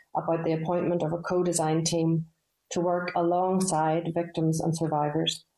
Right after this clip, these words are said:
to help shape the independent investigation and its terms of reference. The team is made up of three individuals with significant experience and expertise in this area.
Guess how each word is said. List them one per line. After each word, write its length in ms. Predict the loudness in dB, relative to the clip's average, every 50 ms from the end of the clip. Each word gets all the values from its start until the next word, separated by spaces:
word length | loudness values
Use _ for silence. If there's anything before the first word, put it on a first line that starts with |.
| _ _ _ _ _ _ _ _ -4
to 80 | -2 0
help 280 | 2 2 2 2 0
shape 340 | 0 0 0 0 0 -2 -4 -6 -4
the 100 | -2 0
independent 600 | 2 2 0 0 0 0 0 2 2 2 2 0 0
investigation 840 | 0 0 0 -2 -2 -4 -4 -2 0 0 0 0 0 0 0 0 0 -2 -2
and 360 | -2 0 2 2 2 2 0 -2
its 220 | -4 -6 -8 -6
terms 420 | -4 -2 0 2 2 2 0 0
of 160 | -2 -4 -2 0
reference. 600 | 0 -2 0 0 0 0 0 0 -2 -4 -12 _ _ _ _ _ _ _ _ _ _ _ _ _ _ _ _ _ -4
The 80 | -2 0
team 280 | 0 0 0 0 0
is 160 | 0 0 0 0
made 180 | 0 0 0 0
up 180 | 0 0 -2 -4
of 160 | -6 -6 -4
three 220 | -2 0 0 2 2
individuals 720 | 2 2 2 0 0 0 0 0 0 0 0 -2 -2 -2
with 220 | -2 -2 -2 -4 -10 _ _ -8
significant 680 | -6 -6 -2 -2 0 0 0 -2 -2 -2 0 0 0 -2
experience 680 | -2 -2 -2 0 2 2 2 2 2 2 0 0 -2 -2
and 160 | -2 0 2 2
expertise 840 | 0 0 -2 -4 -4 -4 -2 0 0 2 2 2 0 -2 -4 -8 -18 _ _ -2
in 140 | 0 0 2
this 220 | 2 0 0 0
area. 440 | 0 0 0 2 2 0 0 -2